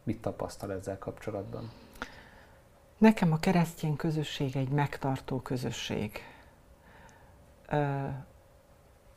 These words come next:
Speaker 2: olyanok vagyunk ott, amilyenek, és én például a saját gyülekezetemben egy csoportot, egy női kört vezetek, annak ellenére, hogy vak vagyok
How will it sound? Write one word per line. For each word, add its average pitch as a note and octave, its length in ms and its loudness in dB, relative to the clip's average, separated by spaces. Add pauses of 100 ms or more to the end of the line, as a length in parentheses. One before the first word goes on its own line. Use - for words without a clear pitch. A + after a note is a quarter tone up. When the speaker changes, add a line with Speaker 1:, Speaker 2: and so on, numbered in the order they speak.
(480)
Speaker 2:
olyanok E3 400 10
vagyunk C#3+ 440 0
ott, - 440 -2 (160)
amilyenek, E3+ 880 4 (920)
és D3 800 2
én G3 160 8
például D#3+ 340 4
a D3 60 0
saját D3 440 0
gyülekezetemben C#3+ 1200 0 (600)
egy - 460 -2
csoportot, D3 680 0
egy C3+ 260 -4
női B2+ 380 0
kört - 380 -2
vezetek, F3 720 0
annak B2+ 340 -2
ellenére, C#3+ 540 0
hogy C3 300 -6
vak F3 220 -4
vagyok D3+ 520 0